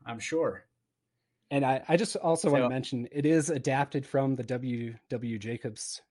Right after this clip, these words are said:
Speaker 2: uh, short story. So it follows that "Be careful what you wish for," but I adapted it to nineteen twenties Hollywood. So we're on, we're on a movie set and making movies. Um,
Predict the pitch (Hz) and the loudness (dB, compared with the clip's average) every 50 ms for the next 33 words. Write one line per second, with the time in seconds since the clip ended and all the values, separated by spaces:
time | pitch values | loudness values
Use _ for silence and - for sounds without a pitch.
0 | _ _ _ _ _ _ _ - 107 104 101 95 - - - 123 127 127 - - | _ _ _ _ _ _ _ -18 -14 -12 -10 -10 -8 -6 -6 -6 -6 -6 -6 -4
1 | 139 135 147 170 196 196 - _ _ _ _ _ _ _ _ _ _ _ _ _ | -4 -4 -2 -4 -6 -8 -10 _ _ _ _ _ _ _ _ _ _ _ _ _
2 | _ _ _ _ _ _ _ _ _ _ - - - 135 127 123 - - 139 135 | _ _ _ _ _ _ _ _ _ _ -8 -2 0 2 2 2 2 2 2 4
3 | 131 131 127 120 117 117 120 117 113 107 117 - - 139 127 - - 120 120 113 | 4 2 2 0 -2 -4 -4 -4 -4 -6 -8 -8 -6 -6 -6 -4 -6 -8 -8 -8
4 | - - 113 104 120 120 - - - - 131 131 139 147 151 _ _ 127 117 113 | -8 -10 -10 -8 -8 -8 -8 -8 -8 -6 -6 -6 -6 -8 -10 _ _ -8 -6 -6
5 | 117 113 113 113 - 117 104 113 110 107 117 - - 117 104 107 107 - - - | -4 -4 -6 -8 -10 -10 -8 -6 -4 -4 -4 -4 -6 -8 -8 -8 -8 -10 -12 -14
6 | - 107 104 101 101 98 101 - _ _ _ _ _ _ - 117 123 120 107 - | -12 -10 -10 -8 -8 -10 -10 -12 _ _ _ _ _ _ -8 -6 -6 -6 -6 -4
7 | 123 120 117 107 104 - - 135 135 127 123 113 110 107 107 101 - - - - | -4 -4 -4 -4 -6 -6 -6 -4 -4 -4 -4 -6 -6 -6 -6 -6 -8 -8 -10 -10
8 | - - - _ _ _ - - 123 113 113 110 101 98 98 95 98 104 110 - | -12 -16 -18 _ _ _ -6 -2 0 0 0 0 -2 -6 -8 -8 -8 -10 -12 -16
9 | _ _ _ _ _ _ _ _ - - - 110 104 104 104 104 101 101 101 95 | _ _ _ _ _ _ _ _ -14 -10 -6 -2 -2 0 0 -2 -2 -4 -6 -8
10 | - _ _ _ _ _ _ _ _ - 170 175 175 160 151 156 160 143 131 117 | -10 _ _ _ _ _ _ _ _ 8 10 10 10 10 10 10 8 8 6 2
11 | - - 123 110 110 - - 113 104 104 104 104 110 107 - 113 104 101 98 92 | -2 -2 -2 -2 -4 -4 -6 -8 -6 -6 -6 -6 -6 -6 -4 -4 -4 -4 -6 -6
12 | 95 95 101 - - - - _ - 101 101 104 101 95 98 | -8 -8 -10 -10 -12 -16 -18 _ -18 -14 -12 -12 -10 -12 -12